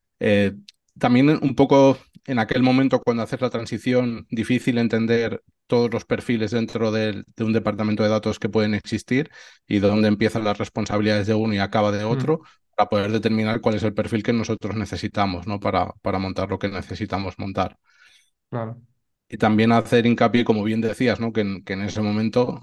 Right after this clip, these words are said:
Speaker 1: sí que en, en español, eh, recursos de cero. <laughs> O sea,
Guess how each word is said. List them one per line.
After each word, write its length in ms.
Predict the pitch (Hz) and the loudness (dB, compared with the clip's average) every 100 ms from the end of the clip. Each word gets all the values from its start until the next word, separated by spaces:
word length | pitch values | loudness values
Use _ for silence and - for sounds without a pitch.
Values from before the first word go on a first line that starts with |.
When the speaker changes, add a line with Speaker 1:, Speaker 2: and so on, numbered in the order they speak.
| - | -12
Speaker 1:
sí 160 | - 98 | -8 -2
que 100 | 101 | -2
en, 180 | 98 107 | -2 -4
en 120 | 101 | -4
español, 600 | 98 95 98 104 120 - _ | -2 -4 0 0 -2 -6 _
eh, 300 | 101 92 92 | -4 -2 -2
recursos 640 | 95 95 104 101 117 - - | -4 -4 -4 -2 -4 -6 -12
de 480 | 139 98 95 85 - | -12 -6 -4 -6 -10
cero. 300 | - 101 - - | -6 -6 -4 -6
<laughs> 40 | |
O 80 | 110 | -4
sea, 300 | 113 - | -4 -4